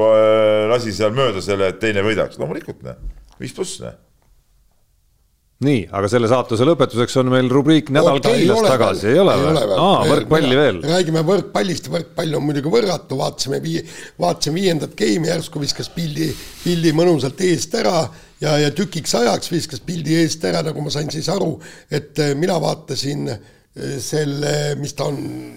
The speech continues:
Speaker 3: Duo viis või selle pealt, et siis lõi pildi ette võrkpall.
Speaker 2: No vahet ei
Speaker 3: Jät-,
Speaker 2: olnud, kus sa
Speaker 3: jätkus.
Speaker 2: vaatasid ikka.
Speaker 3: Ei.
Speaker 2: Sama asi oli igal pool.
Speaker 3: Ei, aga Postimees, nagu ma sain aru,
Speaker 2: Ei, sealt tuli ka Eeringas Veenuse õlal.
Speaker 3: Ei, sealt ei tulnud.
Speaker 1: Ei tulnud.
Speaker 2: Tuli,
Speaker 1: Midagi
Speaker 2: tuli.
Speaker 1: ei tulnud. Mina
Speaker 2: Mina
Speaker 1: jõudsin,
Speaker 2: küll nägin.
Speaker 1: kui mina
Speaker 3: Ei.
Speaker 1: jõudsin viimasel hetkel nagu üldse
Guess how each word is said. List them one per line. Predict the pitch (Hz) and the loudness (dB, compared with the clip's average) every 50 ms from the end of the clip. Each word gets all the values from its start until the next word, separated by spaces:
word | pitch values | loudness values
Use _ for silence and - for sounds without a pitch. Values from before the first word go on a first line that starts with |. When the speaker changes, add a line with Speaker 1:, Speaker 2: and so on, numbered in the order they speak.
| - - - - - - - | -20 -20 -20 -20 -20 -14 -4
Speaker 3:
Duo | - 151 156 135 - 123 | -2 -2 -2 0 -2 -4
viis | 135 151 139 110 - - | -6 -6 -8 -10 -12 -16
või | - - - - - - - - - - 104 | -16 -16 -18 -18 -18 -18 -18 -16 -16 -14 -10
selle | 95 - 135 131 113 98 - | -6 -4 -4 -4 -4 -6 -8
pealt, | - - - - - - | -10 -10 -12 -14 -18 -20
et | - - | -14 -12
siis | 117 117 - - | -10 -10 -10 -10
lõi | - - 135 - | -10 -10 -10 -10
pildi | - - 143 147 - - | -10 -12 -10 -8 -8 -8
ette | - - - - - | -10 -10 -12 -14 -14
võrkpall. | - - - - - - 113 - - - | -14 -14 -14 -14 -12 -12 -12 -14 -12 -6
Speaker 2:
No | 101 110 | -2 0
vahet | 135 120 110 - | 0 0 2 2
ei | 170 | 2
Speaker 3:
Jät-, | 170 127 | 2 2
Speaker 2:
olnud, | - - | 0 -4
kus | 117 123 | -4 -2
sa | 120 101 | 0 2
Speaker 3:
jätkus. | 113 107 92 - - | 2 2 0 -2 -4
Speaker 2:
vaatasid | 101 87 90 90 117 | -6 -6 -4 -2 -4
ikka. | 117 - - 98 90 104 | -2 0 0 0 2 4
Speaker 3:
Ei. | 156 175 180 165 | 4 4 4 4
Speaker 2:
Sama | 131 123 117 131 | 2 2 0 0
asi | 143 - 117 117 | 0 2 2 2
oli | 117 117 123 127 | 2 4 4 4
igal | 139 135 117 120 | 4 4 2 2
pool. | 151 139 95 - | 2 0 0 0
Speaker 3:
Ei, | 160 185 196 185 - | 2 2 2 2 2
aga | 123 117 131 | 0 -2 -4
Postimees, | - 180 - 165 - - 170 180 175 160 135 | -4 -4 -4 -4 -4 -4 -4 -4 -4 -4 -4
nagu | 160 - - 82 | -6 -6 -4 -6
ma | 82 | -4
sain | 78 - - - 101 | -4 -4 -2 -2 0
aru, | 107 - - | 2 2 4
Speaker 2:
Ei, | 107 107 107 - | 4 2 2 2
sealt | 131 110 - - | 2 0 2 0
tuli | 135 127 151 156 | 0 0 2 2
ka | 135 | 2
Eeringas | 131 123 104 92 85 87 85 82 | 4 2 2 0 -2 -6 -4 -4
Veenuse | 95 95 90 82 78 85 85 | -4 -4 -4 -6 -8 -8 -10
õlal. | 82 - - - _ _ _ _ _ _ _ - | -10 -10 -12 -16 _ _ _ _ _ _ _ -2
Speaker 3:
Ei, | 135 147 - - - | -2 -2 -2 -6 -12
sealt | - - - 110 - - 117 | -10 -6 -6 -6 -6 -8 -8
ei | 110 | -8
tulnud. | 160 185 160 117 - - - | -6 -6 -6 -8 -6 -4 -2
Speaker 1:
Ei | 95 | 0
tulnud. | 107 135 135 110 95 | 2 2 2 2 2
Speaker 2:
Tuli, | 104 113 113 | 0 2 4
Speaker 1:
Midagi | - - | 4 4
Speaker 2:
tuli. | - 104 95 | 4 4 2
Speaker 1:
ei | 92 | 0
tulnud. | 92 87 87 | 0 -2 0
Mina | 127 147 131 - | 0 2 2 4
Speaker 2:
Mina | 127 131 127 | 4 4 2
Speaker 1:
jõudsin, | 135 156 214 | 2 2 2
Speaker 2:
küll | 196 147 | 2 2
nägin. | 131 113 107 101 90 90 82 - _ | 2 2 0 -4 -4 -6 -10 -12 _
Speaker 1:
kui | - 107 127 | -6 0 2
mina | 165 175 156 131 | 2 4 4 4
Speaker 3:
Ei. | 139 160 | 4 2
Speaker 1:
jõudsin | 160 - - 123 120 117 | 2 0 -2 -4 -4 -2
viimasel | 151 175 165 143 123 107 110 117 139 156 | -2 0 2 2 2 2 2 2 2 0
hetkel | 151 - - 107 98 98 | -2 -2 -2 -2 0 0
nagu | 101 101 117 | 0 0 0
üldse | 139 131 - 107 | 0 -2 -4 -6